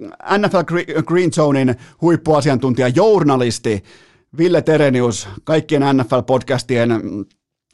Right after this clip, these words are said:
äh, tota, johtava analyytikko, niin, niin hän meni naimisiin jaloissaan <laughs> Jordanin monnipiikkarit.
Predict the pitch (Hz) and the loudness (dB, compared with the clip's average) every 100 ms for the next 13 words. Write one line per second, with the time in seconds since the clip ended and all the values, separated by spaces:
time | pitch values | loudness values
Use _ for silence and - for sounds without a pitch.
0 | - 127 127 123 123 147 123 131 127 127 | -4 -2 -2 0 2 2 0 0 2 2
1 | 123 120 110 120 110 - - - - 127 | 0 -2 -4 -2 -2 -4 -18 -16 -4 0
2 | 123 139 170 151 147 139 107 - 147 147 | 2 2 2 2 2 2 -2 -4 0 2
3 | 139 127 120 113 110 107 _ _ _ 139 | 2 0 0 0 -2 -6 _ _ _ 0
4 | 143 139 120 - 123 123 - - - - | 2 2 0 0 2 2 0 -8 -16 -20
5 | _ 160 - - 180 170 151 135 131 143 | _ -18 -14 -2 0 0 0 0 2 2
6 | 127 120 120 117 131 117 - | 2 0 0 0 -2 -4 -8